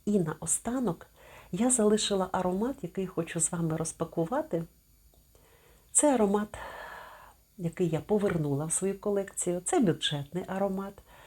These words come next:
Аромат українського виробника. Я його придбала вже давненько.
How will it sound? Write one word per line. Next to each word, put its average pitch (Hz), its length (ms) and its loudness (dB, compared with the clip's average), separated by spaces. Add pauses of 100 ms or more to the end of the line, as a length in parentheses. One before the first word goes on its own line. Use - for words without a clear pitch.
(580)
Аромат 233 460 0
українського 185 880 0
виробника. 196 720 -2 (960)
Я 269 200 6
його 247 180 6
придбала 190 560 2
вже 160 220 0
давненько. 147 720 -4